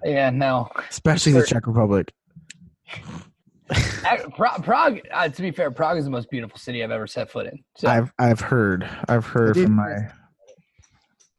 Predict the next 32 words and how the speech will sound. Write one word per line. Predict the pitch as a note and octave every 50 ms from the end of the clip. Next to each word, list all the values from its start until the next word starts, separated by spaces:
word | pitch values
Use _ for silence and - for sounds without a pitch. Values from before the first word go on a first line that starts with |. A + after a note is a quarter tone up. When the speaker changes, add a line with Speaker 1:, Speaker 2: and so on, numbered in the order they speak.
| - -
Speaker 2:
I've | A#2 -
heard | - A#2+ A2 G#2
from | - A2
my | G#2+ G#2 G2+
privileged | - - A2 G2+ G#2+ G2+ -
friends | - G2+ G2 F#2+ G2+ - - - - _ -
that, | A2 G#2+ - - -
that | G#2+ G#2 G2+
Prague | - G2+ G2 G2
is | G2+ G#2 A2 B2
beautiful. | - - - A2 G2 F#2+ G#2 A2 G#2 G#2 - _ - _ - -
Speaker 1:
Dude, | G3+ G#3 D#3 A#2 - -
you | F3 F#3
don't | G3+ G3+ B2
have | - G#3+ -
to | G#3+
be | - -
Speaker 2:
Uh, | - A2
Speaker 1:
privileged | - G3 F#3+ F#3+ D#3 C#3
to | D3+ D3
go | E3+ D3+
to | C3+
Prague. | A#2+ - C#3 B2+ C3 C#3+
It's | C#3 -
the | F3
cheapest | C#3 - - F#3+ D3+ D3+ C3+ -
fucking | F#3+ D#3+ - D#3 C3+
city | - - E3 D3+ C#3
I've | C3+ C3+
ever | C#3 C3+ B2
been | A2+ C3 C#3 C3+ B2+
to. | - A2+ G#2